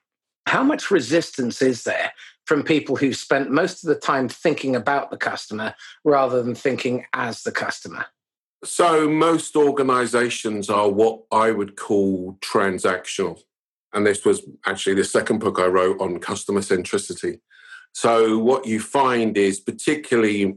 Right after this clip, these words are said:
Speaker 2: a lot of the large legacy organizations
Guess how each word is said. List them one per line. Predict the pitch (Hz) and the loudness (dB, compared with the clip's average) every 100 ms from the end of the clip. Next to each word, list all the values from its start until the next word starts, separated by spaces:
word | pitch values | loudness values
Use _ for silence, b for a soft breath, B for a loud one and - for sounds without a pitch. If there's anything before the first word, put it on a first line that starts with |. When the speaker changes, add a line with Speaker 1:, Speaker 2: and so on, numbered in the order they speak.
| - | -2
Speaker 2:
a | 107 | 0
lot | 107 107 104 | 2 2 2
of | 98 | 0
the | 104 | 0
large | 98 104 104 104 98 - | 2 2 2 2 -2 -4
legacy | 98 101 107 107 98 95 90 87 - | -2 0 0 -2 -4 -6 -6 -8 -2
organizations | 98 95 90 87 90 90 85 - 80 80 - | 0 0 0 0 0 -2 -2 -6 -8 -12 -16